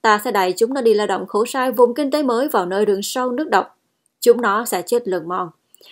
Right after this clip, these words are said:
Chính vì vậy, sau những tháng năm phải dùng những bàn tay mà vốn trước kia chỉ quen với phấn trắng bạn đen, các thầy cô giáo ngụy,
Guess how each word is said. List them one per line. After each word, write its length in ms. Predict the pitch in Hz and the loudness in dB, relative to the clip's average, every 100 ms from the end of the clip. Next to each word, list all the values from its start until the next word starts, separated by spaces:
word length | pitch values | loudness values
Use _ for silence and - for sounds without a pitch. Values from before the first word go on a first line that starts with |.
| - _ | -20 _
Chính 240 | - 311 359 | -2 0 6
vì 120 | 262 | 6
vậy, 260 | 220 202 214 | 8 4 2
sau 180 | 254 | 0
những 260 | 240 202 233 | -2 -4 -4
tháng 200 | 269 277 | -6 -4
năm 200 | 233 208 | -2 -2
phải 140 | 233 226 | -2 2
dùng 260 | 202 185 | 2 2
những 320 | 196 190 214 208 | -4 -6 -4 -4
bàn 200 | 185 180 | -4 -4
tay 240 | 226 233 220 | -2 0 0
mà 180 | 233 | 0
vốn 300 | 220 240 311 | 2 0 0
trước 160 | 330 359 | -2 -2
kia 140 | 262 247 | 0 0
chỉ 120 | - 226 | 0 0
quen 260 | 233 226 | 0 0
với 140 | 247 269 | 0 0
phấn 160 | 240 277 | -2 -4
trắng 300 | 226 226 262 | -6 -4 -4
bạn 220 | 185 180 | -4 -2
đen, 220 | 208 196 - _ _ - | -2 -2 -6 _ _ -12
các 120 | - | -8
thầy 160 | 233 185 | -4 -4
cô 200 | 185 214 | 0 2
giáo 320 | 208 240 339 240 | 2 0 -4 -4
ngụy, 400 | 196 196 214 | 0 2 2